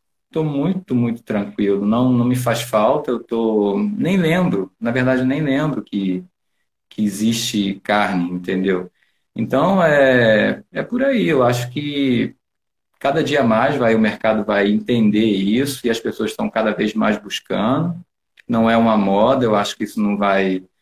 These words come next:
"Ah, ano que vem não vai ser mais moda no verão." Não, isso vai,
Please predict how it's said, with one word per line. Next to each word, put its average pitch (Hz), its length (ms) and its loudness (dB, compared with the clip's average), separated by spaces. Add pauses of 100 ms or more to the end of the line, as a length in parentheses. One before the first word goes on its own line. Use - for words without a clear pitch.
(140)
"Ah, 131 280 0
ano 123 120 2
que 123 120 0
vem 117 220 0
não 127 160 2
vai 120 160 0
ser 117 140 -4
mais 110 220 2
moda 104 320 2
no 101 120 0
verão." 101 460 0
Não, 123 220 0
isso 101 160 -8
vai, 196 220 -4